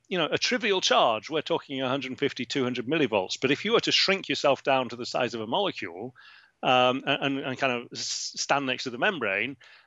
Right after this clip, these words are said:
uh, the membrane's so thin, it's, it's five millionths of a millimeter in thickness, five nanometers thick,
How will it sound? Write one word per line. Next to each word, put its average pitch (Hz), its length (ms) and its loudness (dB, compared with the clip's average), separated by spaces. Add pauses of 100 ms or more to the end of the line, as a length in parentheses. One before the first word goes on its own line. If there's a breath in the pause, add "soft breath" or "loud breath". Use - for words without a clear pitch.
(120)
uh, 139 300 4 (140)
the 143 100 -4
membrane's 160 440 0
so 165 280 -2
thin, 139 400 -2
it's, 110 200 -14
it's 135 220 -8
five 151 640 -4
millionths 135 680 -4
of 113 100 -4
a 117 60 -4
millimeter 120 680 0
in 107 80 -2
thickness, - 840 -2
five 123 200 2
nanometers 113 680 -4
thick, 107 240 -2